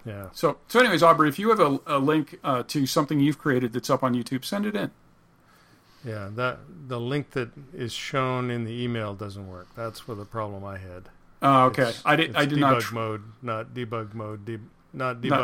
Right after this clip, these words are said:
Speaker 1: debug mode,
Speaker 2: mode,
Speaker 1: mode.
Speaker 2: mode. Yeah.
Speaker 1: The
Speaker 2: So
Speaker 1: mode
Speaker 2: if
Speaker 1: mode
Speaker 2: you guys
Speaker 1: shouldn't
Speaker 2: try
Speaker 1: be
Speaker 2: the
Speaker 1: there,
Speaker 2: li-,
Speaker 1: yeah.
Speaker 2: yeah, if you try the link that is out on the comments, cut one of the modes out of the debug
Speaker 1: Right,
Speaker 2: mode
Speaker 1: yeah.
Speaker 2: mode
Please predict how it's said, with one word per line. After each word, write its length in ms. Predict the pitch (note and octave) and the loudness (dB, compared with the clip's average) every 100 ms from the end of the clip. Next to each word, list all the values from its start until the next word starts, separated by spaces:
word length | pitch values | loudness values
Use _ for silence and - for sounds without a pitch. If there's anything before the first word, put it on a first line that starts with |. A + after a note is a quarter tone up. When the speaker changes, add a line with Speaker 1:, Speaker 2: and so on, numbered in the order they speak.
| A#2 | -2
Speaker 1:
debug 60 | A2+ | -4
mode, 300 | A#2 A#2 A2 | -6 -4 2
Speaker 2:
mode, 260 | C#3+ C3+ | 4 4
Speaker 1:
mode. 0 | |
Speaker 2:
mode. 420 | C#3 C3+ B2+ B2+ - | 6 4 4 0 -4
Yeah. 180 | C#3 B2 | -2 -2
Speaker 1:
The 60 | A#2+ | 0
Speaker 2:
So 200 | C#3+ B2 | 0 0
Speaker 1:
mode 240 | A#2+ A2+ | -2 0
Speaker 2:
if 100 | D3+ | 0
Speaker 1:
mode 80 | F3 | 2
Speaker 2:
you 60 | |
guys 180 | D#3+ E3 | 6 6
Speaker 1:
shouldn't 80 | A2 | 6
Speaker 2:
try 120 | G3 G3 | 6 6
Speaker 1:
be 40 | |
Speaker 2:
the 80 | F#3+ | 6
Speaker 1:
there, 80 | E3+ E3+ | 4 2
Speaker 2:
li-, 20 | |
Speaker 1:
yeah. 60 | A#2 D3+ | 2 4
Speaker 2:
yeah, 60 | C3 | 4
if 80 | C#3 | 4
you 80 | |
try 240 | C3+ E3+ E3 | 4 4 4
the 80 | D#3+ | 4
link 320 | D3 C#3+ C#3+ | 2 0 -2
that 220 | C#3 B2 B2+ | 0 0 2
is 220 | C3+ A#2+ - | -2 -4 -2
out 280 | C3 B2+ B2+ | 0 0 -2
on 280 | C#3+ B2+ B2 | 0 0 0
the 100 | A#2+ | -2
comments, 580 | - C3+ B2 B2 A#2 - | -4 0 2 2 -4 -10
cut 260 | - D3 - | -4 -4 -2
one 180 | C3 C3+ | 0 4
of 160 | C3 A#2 | 4 0
the 260 | A#2+ A#2 - | -4 -6 -4
modes 400 | B2+ A2+ A2 B2 | 0 0 -2 -4
out 160 | A#2 | -4
of 160 | A#2 - | -6 -10
the 120 | A2+ - - | -14 -14 -6
debug 320 | B2+ A#2 A2+ | -4 0 0
Speaker 1:
Right, 80 | G#2+ | 0
Speaker 2:
mode 260 | B2+ A#2+ G#2+ | -2 -2 -4
Speaker 1:
yeah. 60 | |
Speaker 2:
mode 300 | A2+ A2 A2 | -6 -8 -8